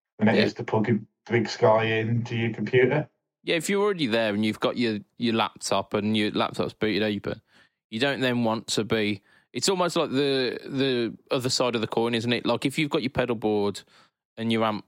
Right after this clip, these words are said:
Speaker 2: set up, you don't then want to be booting up a computer. Vice versa, if you've already booted up your computer ready for, like, your D A W and you're ready to record, it's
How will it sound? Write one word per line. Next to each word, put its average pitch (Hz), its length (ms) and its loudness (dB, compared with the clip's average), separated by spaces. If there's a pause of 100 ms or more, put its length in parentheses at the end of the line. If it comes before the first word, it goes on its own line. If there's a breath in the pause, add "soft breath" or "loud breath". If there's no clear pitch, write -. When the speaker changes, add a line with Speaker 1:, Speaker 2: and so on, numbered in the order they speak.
Speaker 2:
set - 240 2
up, 95 200 -2
you 117 80 0
don't 117 280 0
then 117 160 0
want 113 140 2
to 110 60 0
be 107 120 0
booting 110 340 0
up - 120 -2
a 101 60 -4
computer. 92 560 -2 (760)
Vice 123 220 0
versa, 110 360 0
if 101 140 -2
you've 117 120 0
already 143 200 0
booted 107 340 0
up - 80 -4
your 101 100 0
computer 101 720 0
ready 107 360 -2
for, 113 140 -4
like, 104 160 0
your 101 120 -2
D 107 120 0
A 101 120 0
W 95 360 -2
and 95 120 -2
you're 98 100 0
ready 101 180 -2
to 98 120 -6
record, 101 560 -4 (1300 soft breath)
it's 131 260 -2